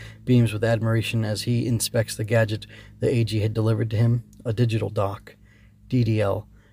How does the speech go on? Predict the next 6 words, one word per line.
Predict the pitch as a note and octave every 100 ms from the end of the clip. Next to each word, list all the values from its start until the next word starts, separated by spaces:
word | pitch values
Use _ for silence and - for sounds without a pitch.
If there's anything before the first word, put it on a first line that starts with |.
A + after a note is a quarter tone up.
| _ _ - - - - -
Ryusenji's | B2+ B2 A2+ A#2+ A2 G#2
office. | G#2+ G2+ A#2 - - _
It's | - B2
a |
private | A#2+ C#3+ D3 C#3+
room | A#2 B2 A#2 A2 A2+